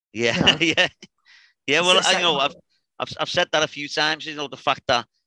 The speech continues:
Speaker 1: you know, it was like nothing that had been on, you know, ev-,
Speaker 2: Mm.
Speaker 1: e-, every,
Speaker 2: Mm.
Speaker 1: every school-based drama for kids,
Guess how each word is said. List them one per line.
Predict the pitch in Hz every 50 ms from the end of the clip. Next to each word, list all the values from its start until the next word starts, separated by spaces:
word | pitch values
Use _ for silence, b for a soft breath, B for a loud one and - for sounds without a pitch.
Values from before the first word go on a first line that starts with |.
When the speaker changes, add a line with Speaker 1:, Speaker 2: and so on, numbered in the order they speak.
| _ _ _ _ _ _ _ _ _ _ _ _ _ _ _ _ _ _ _
Speaker 1:
you | - 135
know, | 127 120 - -
it | 139 -
was | 127 139 139 143 147 - 147
like | 147 139 143
nothing | 139 135 143 139 - - 139 131 127
that | 127 123
had | - - _
been | 131 127 123
on, | 120 123 117 _ _ _ _ _ _ -
you | 123
know, | 120 113 107 101 -
ev-, | - 131 139 - - -
Speaker 2:
Mm. | - 160
Speaker 1:
e-, | - -
every, | 151 160 139 151 170 240
Speaker 2:
Mm. | 156
Speaker 1:
every | 160 151 139 165 156
school-based | - - - 147 143 147 131 143 139 131 - -
drama | 135 127 127 135 135 131
for | - - 110
kids, | - - 127 127 117 95 - - - -